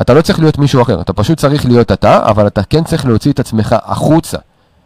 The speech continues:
יש הרבה מאוד אנשים שלא משווקים מספיק, ואז אף אחד לא יודע מי הם.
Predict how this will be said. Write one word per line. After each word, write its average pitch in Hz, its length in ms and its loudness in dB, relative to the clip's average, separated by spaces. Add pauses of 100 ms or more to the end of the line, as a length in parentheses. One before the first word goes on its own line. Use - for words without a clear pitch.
(140)
יש 107 140 -2
הרבה 127 240 2
מאוד 147 180 4
אנשים 143 320 0
שלא 135 1120 0
משווקים 170 480 2
מספיק, 110 460 0
ואז 110 260 4
אף 123 100 0
אחד 135 120 0
לא 131 60 4
יודע 127 200 4
מי 175 140 2
הם. 135 80 0